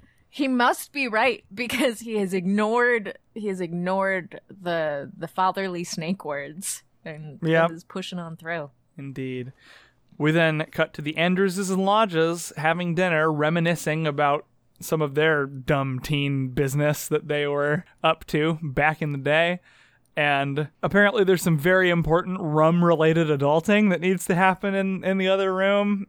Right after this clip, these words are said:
Speaker 2: And basically Archie needs to be babysat, I guess. And we'll get back to that in a bit. But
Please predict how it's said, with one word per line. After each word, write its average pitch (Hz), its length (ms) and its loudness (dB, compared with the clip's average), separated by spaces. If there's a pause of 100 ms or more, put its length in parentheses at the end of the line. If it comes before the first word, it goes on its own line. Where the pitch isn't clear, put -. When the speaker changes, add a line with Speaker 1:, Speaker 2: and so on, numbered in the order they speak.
Speaker 2:
And 147 500 -2 (160)
basically 151 340 -6
Archie 156 340 0
needs 151 220 -4
to 147 80 -14
be 143 120 -2
babysat, 160 840 0
I 208 100 -2
guess. 214 640 0 (240)
And 147 600 0 (180)
we'll 185 240 4
get 160 240 -2
back 131 240 -2
to 135 100 -14
that 127 220 -4
in 147 140 -6
a 143 60 -2
bit. 131 380 -2 (440)
But 156 240 2